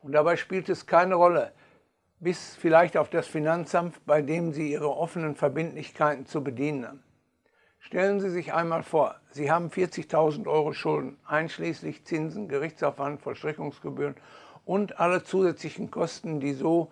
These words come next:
zu Schulden gehören. Und zwar bei irgendeinem Geldeintreiber.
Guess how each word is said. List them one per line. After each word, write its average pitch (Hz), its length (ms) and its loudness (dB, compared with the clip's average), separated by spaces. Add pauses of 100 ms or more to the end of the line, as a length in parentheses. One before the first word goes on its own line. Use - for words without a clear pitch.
(280)
zu 156 140 -4
Schulden 160 420 -2
gehören. 143 340 2 (400)
Und 151 160 -10
zwar 175 240 4
bei 175 140 4
irgendeinem 160 640 0
Geldeintreiber. 139 840 -4